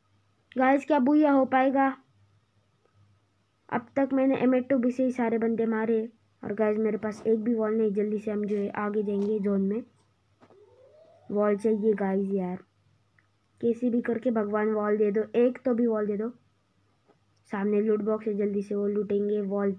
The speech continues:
मिल जाए तो अच्छा हो जाएगा, भगवान का चमत्कार हो जाएगा। Please भगवान wall दे दो, please, please, प्लीज।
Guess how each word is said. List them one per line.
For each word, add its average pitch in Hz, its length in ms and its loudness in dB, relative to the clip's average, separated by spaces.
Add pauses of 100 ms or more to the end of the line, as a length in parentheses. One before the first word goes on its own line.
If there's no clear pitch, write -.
मिल 208 260 -2
जाए 196 160 -2
तो 196 140 -8
अच्छा 190 280 -8
हो 196 80 -2
जाएगा, 185 340 -4 (520)
भगवान 208 380 -2
का 202 140 -6
चमत्कार 196 480 -6
हो 190 100 -2
जाएगा। 180 300 -10 (520)
Please 240 360 2
भगवान 214 420 -2
wall 226 260 0
दे 226 140 2
दो, 226 80 0
please, 220 320 -8
please, 214 160 -6
प्लीज। 233 240 -6